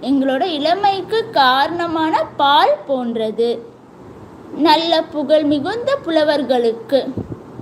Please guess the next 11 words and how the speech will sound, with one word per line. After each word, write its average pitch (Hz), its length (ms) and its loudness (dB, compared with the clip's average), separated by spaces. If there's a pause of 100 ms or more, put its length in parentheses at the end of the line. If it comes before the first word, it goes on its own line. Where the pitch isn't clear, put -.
(960)
நல்ல 294 280 6
புகழ் 294 340 0
மிகுந்த 339 400 -2
புலவர்களுக்கு 269 1300 0 (240)
அது 262 280 2
வந்து 247 360 2
ஒரு 339 240 0
கூர்மையான 359 840 0
வேல் 330 520 4
போன்ற 262 440 -2
கருவி. 254 640 -2